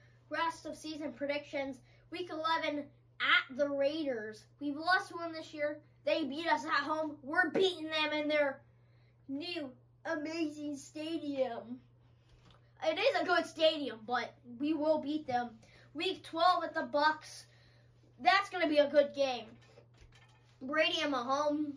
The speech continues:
first time with Brady at the Bucs. In week thirteen versus the Broncos at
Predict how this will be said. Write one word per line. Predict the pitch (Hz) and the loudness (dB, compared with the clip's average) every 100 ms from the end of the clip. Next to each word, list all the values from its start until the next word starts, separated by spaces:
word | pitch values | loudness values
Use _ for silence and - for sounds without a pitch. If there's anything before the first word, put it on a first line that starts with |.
| - - - _ _ - | -14 -20 -20 _ _ -8
first | 311 330 - - | -4 -4 -6 -8
time | 269 277 294 294 302 - | -4 -2 -2 -4 -8 -10
with | 254 247 - | -12 -12 -2
Brady | 285 285 269 | 0 0 0
at | 247 | -2
the | 262 | -4
Bucs. | - 277 285 - - - - _ _ _ _ _ - | -2 0 0 -4 -18 -20 -20 _ _ _ _ _ -2
In | 294 302 | 0 0
week | 302 269 | -4 -4
thirteen | 370 370 311 302 294 285 247 240 | -2 -2 -6 -4 -4 -6 -8 2
versus | 302 359 311 | 2 2 -2
the | 254 | -6
Broncos | 233 247 247 247 | -2 -2 -2 -6
at | 247 | -2